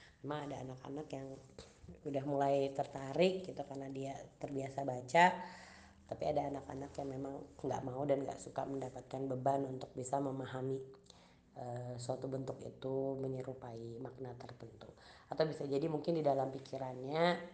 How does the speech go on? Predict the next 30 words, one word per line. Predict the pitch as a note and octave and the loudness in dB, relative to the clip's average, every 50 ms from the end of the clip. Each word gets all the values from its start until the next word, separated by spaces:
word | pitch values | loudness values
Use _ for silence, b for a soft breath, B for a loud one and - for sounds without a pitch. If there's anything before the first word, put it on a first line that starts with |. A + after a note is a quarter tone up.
| B B B B B B - | B B B B B B 0
eh, | C3+ C3+ C3+ C3 | 2 2 2 2
ketika | - C3 - B2+ - C#3 C3+ | -2 -4 -4 -4 -4 -2 0
dia | C3 C3+ C#3 | 2 2 2
membayangkan | C3+ C3+ C3+ C#3 C3 C3 C3 B2+ C3 C3 C3 C3+ C3 A#2 | 2 2 2 0 0 2 0 0 -2 -2 -4 -4 -2 0
huruf | B2+ C3 C3 B2+ C3 - - - | 0 0 0 0 -4 -6 -4 0
A | - C#3 - | 0 0 0
itu | - C3+ - - D#3+ | 0 -6 -4 0 2
ya | D#3 C#3 | 4 4
sebagaimana | C3 - C#3 C3+ C3 B2+ B2+ B2 B2+ B2+ C3+ C#3+ C#3+ | 2 2 -2 -4 -4 -4 -4 -6 -6 -4 -4 -2 2
dia | C#3 C#3+ C#3+ | 2 4 4
melihat | D3 C3+ C3 C3+ A#2 - C#3+ - | 4 2 0 -2 -2 -4 -6 -6
suatu | - B2+ - C3+ C3+ | -6 -6 -6 -6 -6
gambar | B2+ B2 B2 B2+ C3+ C#3+ C#3 C#3 | -6 -4 -2 0 2 2 2 2
itu | C#3 D3+ C#3+ | 0 -2 -2
gajah, | C3 B2+ B2 B2 A#2 C3 C3 C3 C3 C3 C3+ C3+ C3+ B B B B B - | -4 -4 -4 -4 -4 -2 -2 -2 0 -2 -2 -4 -6 B B B B B -10
suatu | C#3 C3 - | -8 -6 -4
gambar | C#3 C3 B2+ B2+ C3 C3+ C#3 C#3 | -4 -2 -2 -2 -2 -2 0 0
itu | C3+ B2+ - - C3+ C3+ C#3 C#3 C3 - - | -2 -2 -4 -6 -4 -4 -2 -4 -4 -6 -10
harimau | - B2+ B2+ B2 B2+ B2+ B2+ C3 C3 C3 C3 C3 C3+ | -8 -8 -6 -6 -6 -6 -4 -4 -4 -4 -4 -4 -6
gitu. | C3 C3 C3 - - | -6 -10 -12 -14 -14
Jadi | A#2 A#2+ A#2+ A#2+ B2 | -12 -10 -8 -8 -6
lebih | A#2+ A#2+ A#2+ A#2+ - - | -6 -6 -6 -6 -6 -6
pada | - B2+ B2+ B2 A#2+ B2 B2 B B B B B B B B B - C3+ | -6 -6 -6 -6 -8 -10 -10 B B B B B B B B B -12 -10
melihat | C3 B2+ B2 B2+ B2+ B2+ - C3+ C3+ C3 - | -8 -8 -6 -6 -6 -4 -2 -2 -4 -4 -4
cirinya, | - C#3 C#3 C#3 C#3 C3+ C3+ - C#3+ C3+ C3+ C#3 D#3+ G#3+ - - B B B B B B | -2 -2 0 0 0 -2 -2 -4 -4 -2 -2 0 -2 -2 -4 -6 B B B B B B
sehingga | - B2+ B2+ B2+ D3 | -4 -4 -2 0 0
pada | D#3 - C3+ C3 C3 | 0 0 -2 -4 -4
saat | C3 - C#3 B2+ C3 C3 B2+ B2+ - - | -4 -2 -2 -2 -2 -4 -6 -8 -10 -14
kita | - B2+ - - C3 B2+ C3 B2+ C3 C3 - | -14 -12 -6 -4 -4 -2 -2 -2 -4 -4 -4
mengubah | C3+ C3+ C3+ C3+ C3+ C3+ C3+ C#3 C#3 C#3 | -4 -2 0 0 0 4 8 8 8 8